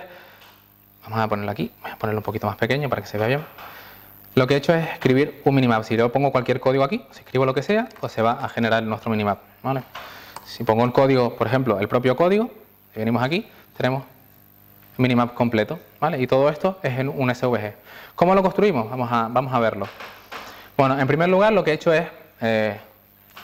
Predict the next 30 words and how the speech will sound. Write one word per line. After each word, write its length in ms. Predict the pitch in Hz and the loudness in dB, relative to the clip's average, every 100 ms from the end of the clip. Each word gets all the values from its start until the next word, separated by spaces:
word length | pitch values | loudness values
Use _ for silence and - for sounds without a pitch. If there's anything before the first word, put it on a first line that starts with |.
| - - - _ _ _ _ - - - - - | -20 -20 -20 _ _ _ _ -20 -20 -20 -20 -6
buscar 320 | 113 110 127 135 | -2 4 4 4
un 260 | 127 123 | 2 2
analizador 520 | 120 117 120 117 123 | 2 2 2 2 2
léxico, 420 | 143 175 185 208 240 - - 123 | 2 0 0 -2 -4 -16 -10 -2
eh, 500 | 110 110 107 107 113 | 2 2 0 -2 -2
en 100 | 113 | -2
internet, 320 | 117 117 165 | 0 0 0
no, 240 | 123 117 | 0 0
no, 220 | 113 110 110 | 0 0 0
no 120 | 117 | 2
lo 80 | 127 | 0
hice 180 | 123 | 0
yo 140 | 117 117 | 0 0
todo, 260 | 123 143 | 0 0
el, 160 | 123 117 | 0 -2
el, 140 | 117 | -2
el 280 | 110 107 113 | -4 -2 0
análisis 280 | 110 123 135 | 0 0 0
léxico, 360 | 170 170 180 - - - | 0 0 -4 -4 -8 -2
y 80 | 165 | 2
utilizarlo 600 | 151 160 151 180 185 208 - - - | 2 2 2 2 2 0 -2 -20 -2
para 160 | 147 143 | 2 4
definir 420 | 139 143 151 151 | 2 0 -2 0
una 200 | 165 160 | 0 0
cierta, 760 | - 156 151 156 151 147 143 135 | 0 0 0 2 4 4 2 0
una 140 | 151 | -2
cierta 220 | 139 143 143 | -2 0 0
lista 260 | 143 151 | 0 0
de 80 | 139 | 0
tokens. 440 | 123 113 113 117 | 2 2 0 -6